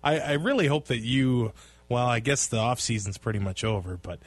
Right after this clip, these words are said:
I'm sure you'll have more opportunities as, uh, the Our Nation representative for the Grey Cup Festival.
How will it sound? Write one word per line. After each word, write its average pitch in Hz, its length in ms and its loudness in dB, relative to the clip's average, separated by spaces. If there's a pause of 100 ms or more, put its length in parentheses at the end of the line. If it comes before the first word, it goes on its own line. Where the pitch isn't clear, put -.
(280)
I'm 131 80 2
sure 202 160 4
you'll 220 140 4
have 202 140 4
more 175 180 4
opportunities 147 720 0
as, 117 240 0
uh, 113 220 0
the 127 180 0
Our 160 200 4
Nation 151 280 2
representative 139 600 2
for 131 60 -2
the 123 100 0
Grey 131 160 2
Cup 120 200 -2
Festival. 101 520 -2